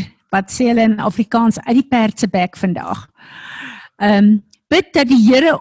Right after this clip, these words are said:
ons sal bedien met die salwing wat hy op hierdie lied gesit het en, ehm, ontvang het wat hy vir ons wil gee in hierdie voorbereiding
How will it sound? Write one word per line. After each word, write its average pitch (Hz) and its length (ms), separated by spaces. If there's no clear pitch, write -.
ons 285 240
sal 269 320
bedien 294 760
met 233 180
die 247 100
salwing 330 800
wat 240 220
hy 233 300
op 254 180
hierdie 269 460
lied 254 260
gesit - 500
het - 260
en, 226 360
ehm, 214 520
ontvang 294 640
het - 320
wat 220 160
hy 226 100
vir 254 160
ons 226 280
wil 220 380
gee 285 380
in 240 80
hierdie 233 540
voorbereiding 226 1120